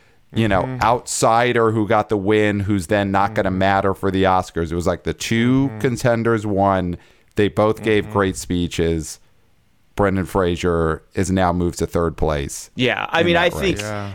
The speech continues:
Speaker 3: it is a benefit that he didn't go up there and speak because he is, uh, as boring as milk.
Speaker 1: Mm-hmm.
Speaker 3: Uh, he is unsettling to look at. He's fun to think about in the sense of, "Oh, good for him. He's having a career
Speaker 2: Mm-hmm.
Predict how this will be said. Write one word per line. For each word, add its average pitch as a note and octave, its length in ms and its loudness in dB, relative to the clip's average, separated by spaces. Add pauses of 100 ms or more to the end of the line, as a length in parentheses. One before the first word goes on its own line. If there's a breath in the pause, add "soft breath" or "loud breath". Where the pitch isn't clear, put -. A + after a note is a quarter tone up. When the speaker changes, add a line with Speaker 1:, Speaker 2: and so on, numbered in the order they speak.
(120)
Speaker 3:
it D#3+ 160 2
is E3+ 180 2
a D#3+ 60 2
benefit D3+ 460 0
that C#3+ 120 0
he C3+ 140 -2
didn't C3 240 -2
go C3+ 180 2
up C3 120 -2
there C#3+ 140 2
and C3+ 160 -2
speak C#3 400 -2
because A#2 340 -2
he B2+ 160 0
is, A2+ 300 -2
uh, G#2 500 0 (200)
as A2+ 180 -2
boring C#3+ 520 2
as G2+ 180 -6
milk. C3+ 540 -2 (580 soft breath)
Speaker 1:
Mm-hmm. F#2 220 0
Speaker 3:
Uh, A2 340 0 (100)
he C#3+ 340 0
is C3 220 0
unsettling D#3 680 0
to A#2 180 -4
look B2 280 0
at. G#3+ 380 -2 (500 soft breath)
He's - 260 0
fun G3+ 260 2
to E3+ 140 -4
think G#3+ 240 -2
about A#3 680 0
in F#3 140 0
the F3 100 2
sense F3 360 0
of, F3 320 4
"Oh, A3+ 340 4
good F#3+ 200 0
for G3 100 0
him. D#3 460 2
He's C#3+ 340 -2
having C#3+ 380 0
a A#2+ 40 -4
career C3+ 340 0
Speaker 2:
Mm-hmm. - 20 2